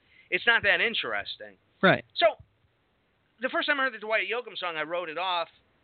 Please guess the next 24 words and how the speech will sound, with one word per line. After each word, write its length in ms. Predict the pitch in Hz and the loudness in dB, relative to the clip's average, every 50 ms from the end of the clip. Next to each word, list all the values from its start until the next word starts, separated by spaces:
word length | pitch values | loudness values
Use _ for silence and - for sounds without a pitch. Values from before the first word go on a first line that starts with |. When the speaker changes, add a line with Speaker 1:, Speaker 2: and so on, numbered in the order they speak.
| _ _ _ _ _ _ _ - | _ _ _ _ _ _ _ 2
Speaker 1:
and 200 | 156 156 147 147 | 4 4 6 6
I 80 | 151 151 | 6 6
didn't 200 | 180 233 226 - | 6 4 2 2
like 300 | 143 139 139 131 - - | 0 0 0 0 0 -2
it, 180 | 139 135 135 - _ _ _ _ _ _ _ _ _ _ _ _ _ _ _ _ _ _ - | -2 -2 -2 -4 _ _ _ _ _ _ _ _ _ _ _ _ _ _ _ _ _ _ 0
and, 300 | 135 135 139 135 131 127 | 0 2 2 2 2 2
uh, 240 | 127 120 117 107 104 _ _ _ _ _ _ _ _ _ _ _ _ _ _ - | 4 4 2 0 -2 _ _ _ _ _ _ _ _ _ _ _ _ _ _ 2
I 60 | 151 170 | 4 6
didn't 160 | 196 202 185 | 6 6 6
really 160 | 185 180 170 | 4 2 4
go 120 | 160 175 | 4 2
back 320 | 156 165 170 202 240 - - | 4 6 6 6 4 2 -2
to 160 | - 160 143 | -4 -2 0
it, 160 | 131 131 139 143 | 0 0 0 0
and 80 | 151 | 0
then 180 | 160 175 180 175 - | -2 -2 -4 -4 -2
something 240 | 269 277 269 262 | -4 -4 -2 -2
recently 540 | 254 247 254 262 - 247 226 196 185 180 180 | -2 -2 -2 -2 -4 -10 -10 -4 -2 -2 0
made 180 | 175 175 175 175 | 0 0 -2 -2
me 100 | 175 170 | -4 -6
go, 140 | 160 175 185 | -4 -4 -6
you 120 | 202 233 | -6 -6
know, 80 | 262 285 | -8 -8
I, 380 | 277 269 269 302 294 269 262 262 | -8 -8 -8 -6 -6 -6 -6 -6